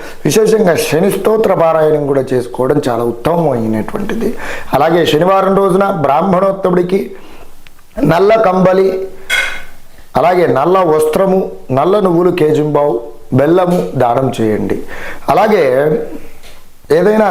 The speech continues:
దేవాలయ ప్రాంగణంలో మరి నల్ల కంబట్లు కానివ్వండి,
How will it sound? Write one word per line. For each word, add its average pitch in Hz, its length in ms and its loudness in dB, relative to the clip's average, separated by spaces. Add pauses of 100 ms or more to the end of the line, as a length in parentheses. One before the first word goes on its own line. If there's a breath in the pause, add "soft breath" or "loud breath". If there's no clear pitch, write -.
దేవాలయ 180 380 2 (120)
ప్రాంగణంలో 151 600 2 (840 loud breath)
మరి 165 160 2 (540)
నల్ల 170 220 2 (160)
కంబట్లు 170 500 2
కానివ్వండి, 143 460 0